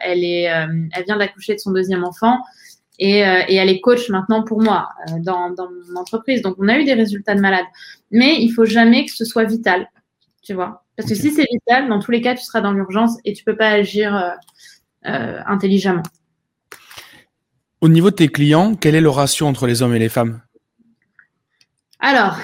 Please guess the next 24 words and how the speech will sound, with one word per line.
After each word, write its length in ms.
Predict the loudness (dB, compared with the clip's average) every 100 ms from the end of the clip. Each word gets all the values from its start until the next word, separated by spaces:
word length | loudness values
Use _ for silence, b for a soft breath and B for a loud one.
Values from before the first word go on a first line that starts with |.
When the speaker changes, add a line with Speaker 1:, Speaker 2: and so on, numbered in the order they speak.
| -14
Speaker 1:
c'est, 280 | -2 0 0
c'est 160 | 2
marrant 320 | 2 4 0
parce 200 | -2 -6
que 220 | -2 -4 -2
je 120 | -4
fais 180 | -4 0
que 120 | 0
les 120 | -2
femmes, 500 | -2 -2 0 0 -4 -10 -10
euh, 600 | -6 -6 -8 -10 -12 -8
de 140 | -4
base. 480 | 0 0 0 -6 -12
Donc, 200 | -10 -10
j'ai, 260 | -10 -4 -2
euh, 460 | 0 -2 -4 -6 -6 -8 -10
j'ai, 220 | -12 -12 -10
j'ai 320 | -4 -2 -2
un 220 | -4 -2
avatar 420 | 0 -2 -2 -6
cent 140 | -4 -8
pour 140 | -8
cent 160 | -8 -6
féminin. 400 | -4 -2 -2